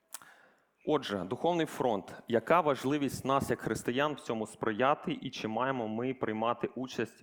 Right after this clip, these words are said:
в цьому, і яку роль це відіграє, е, в житті церкви, пастви, а також кожного, кожного з нас окремо? Як ми всі знаємо, окрім фізичних війн, свідками яких, на жаль, ми, е,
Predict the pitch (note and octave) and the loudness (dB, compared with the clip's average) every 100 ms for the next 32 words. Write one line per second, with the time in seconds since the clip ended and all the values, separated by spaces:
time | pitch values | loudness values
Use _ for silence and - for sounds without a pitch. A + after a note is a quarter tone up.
0 | - - - D#3 D3+ C#3+ B2+ A#2+ G#2+ A2+ | -20 -8 -2 0 0 0 0 0 0 -2
1 | B2 D3 - - B2 A2 G#2+ G#2+ G#2+ B2 | 2 2 0 -2 -2 0 0 0 2 4
2 | C3+ D#3 - - - _ - G#2 - B2 | 2 0 -10 -20 -20 _ 0 2 0 -6
3 | - A2+ - A#2+ B2+ - D3+ - A2+ B2 | -2 -4 2 4 4 2 0 6 6 6
4 | - A2+ G#2 A#2+ G#2+ - A2+ G#2+ G#2 G#2+ | 2 2 4 2 0 -2 -2 0 -2 -4
5 | - C3+ C3 A2 G#2+ F#2 A2+ A#2 E2 - | -2 -2 -2 -2 -2 2 2 4 0 -8
6 | - G#2+ A#2 G2 F2 - _ _ _ _ | -8 0 0 2 -2 -10 _ _ _ _
7 | _ _ - - - - - - _ _ | _ _ -16 -16 -20 -20 -20 -20 _ _
8 | _ - C3+ D#3 - D#3 C#3+ G3 F3+ C#3 | _ 2 2 2 -2 0 2 2 2 0
9 | C3+ C#3+ C3+ B2 C3+ C3 B2+ - A2+ - | -2 -2 -2 -2 -4 -2 -2 -4 -4 -4
10 | E3+ G3 - B2 A#2+ A#2 A#2 - G#2 A2+ | -2 -2 -4 -6 -4 -2 -2 -4 -2 0
11 | A2 A2 F2+ G#2 G#2 G2 F2+ | 4 4 4 0 0 0 0